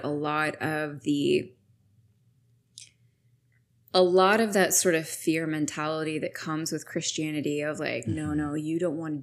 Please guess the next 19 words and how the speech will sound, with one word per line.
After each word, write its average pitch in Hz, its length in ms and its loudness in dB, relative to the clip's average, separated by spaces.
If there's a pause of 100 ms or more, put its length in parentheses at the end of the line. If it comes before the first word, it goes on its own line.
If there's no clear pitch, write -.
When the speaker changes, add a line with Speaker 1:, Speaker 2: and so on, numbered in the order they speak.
Speaker 1:
do 151 180 -4
that 147 300 -4
because 151 320 -4
you're - 220 -8
opening 151 360 -2
yourself 123 480 -4
up 101 340 -8 (140)
to 135 420 -4 (1300)
Satan - 720 4
or 160 200 2
demons," 139 760 2
Speaker 2:
Mm-hmm. 139 80 2
Speaker 1:
or, - 60 0
you 175 160 0
know 160 80 4
what 156 120 4
I 156 120 2
mean? 156 460 -4
Um, 151 640 -2